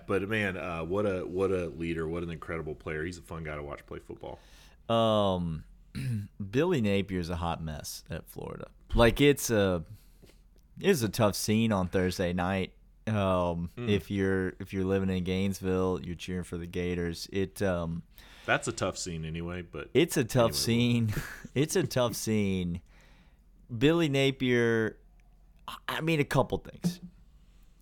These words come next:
Speaker 2: Number one, you're outcoached, but it's, you're outcoached by Kyle Whittingham. He's, he's, he's a great coach. So,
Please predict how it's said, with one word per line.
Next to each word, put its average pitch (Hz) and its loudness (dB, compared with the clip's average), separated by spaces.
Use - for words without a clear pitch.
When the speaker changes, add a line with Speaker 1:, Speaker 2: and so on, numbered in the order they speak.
Speaker 2:
Number 135 4
one, 131 4
you're 113 2
outcoached, 117 2
but 113 2
it's, - -2
you're 127 2
outcoached 147 2
by 123 2
Kyle 110 4
Whittingham. 101 4
He's, 101 -2
he's, 143 -6
he's 131 -2
a 131 -6
great 151 4
coach. - 2
So, 98 0